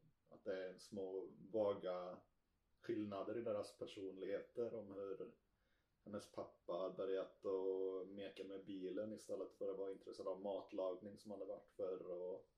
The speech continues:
hennes mamma kommer inte in till henne på kvällarna som hon hade gjort tidigare och lite såna här saker. Så till slut börjar hon väl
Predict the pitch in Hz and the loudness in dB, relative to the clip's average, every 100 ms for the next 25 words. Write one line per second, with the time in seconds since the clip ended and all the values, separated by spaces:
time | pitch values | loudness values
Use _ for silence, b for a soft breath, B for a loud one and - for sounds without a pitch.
0 | _ b b b _ - 98 95 110 98 | _ b b b _ -12 -10 -4 -2 0
1 | 92 82 - 95 101 104 95 90 - 98 | -2 -6 -6 -6 -6 -4 -4 -4 -2 -2
2 | 98 92 95 107 95 95 87 87 104 101 | -2 -4 -4 2 2 2 -2 -4 -10 -8
3 | 101 98 98 - - 104 92 92 87 90 | -4 -4 -4 -8 -6 -4 -2 -2 -2 -2
4 | 98 - - _ _ b b b b _ | -2 -4 -8 _ _ b b b b _
5 | _ _ _ - - 104 107 95 - 104 | _ _ _ -16 -16 -10 -4 -4 0 0
6 | - 92 87 - 92 95 95 95 - _ | 0 -4 -6 -2 0 0 -2 -6 -12 _
7 | _ _ _ _ _ _ _ _ _ _ | _ _ _ _ _ _ _ _ _ _
8 | _ - - 101 90 - 95 98 101 95 | _ -16 -6 -4 -2 -2 -2 -2 -4 -2
9 | 95 92 104 | -2 -4 -8